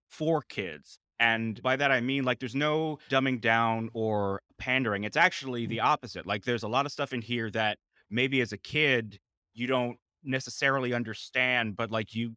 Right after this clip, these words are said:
Speaker 1: you kinda have to reach for it. And in my opinion, the best children's entertainment,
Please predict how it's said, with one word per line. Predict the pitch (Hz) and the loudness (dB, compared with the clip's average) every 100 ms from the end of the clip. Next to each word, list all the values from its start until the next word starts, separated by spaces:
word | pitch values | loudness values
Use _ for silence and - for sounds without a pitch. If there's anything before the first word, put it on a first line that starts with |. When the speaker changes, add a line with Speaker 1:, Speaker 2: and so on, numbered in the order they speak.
| _ | _
Speaker 1:
you | - 208 | -20 -6
kinda | 131 123 | -4 -2
have | 120 110 | -4 -6
to | 90 | -8
reach | 110 123 | -8 -6
for | - 98 92 | -8 -8 -8
it. | - - | -10 -12
And | 107 | -4
in | 117 | 2
my | 156 | 2
opinion, | 170 160 139 123 110 - - - | 2 -2 -2 -2 -4 -8 -20 -10
the | 107 | -10
best | 113 135 151 - - - | 0 2 2 -4 -14 -6
children's | 151 143 131 110 | -4 0 0 0
entertainment, | 113 110 101 113 110 107 95 | -2 -4 -6 -2 -2 -2 -6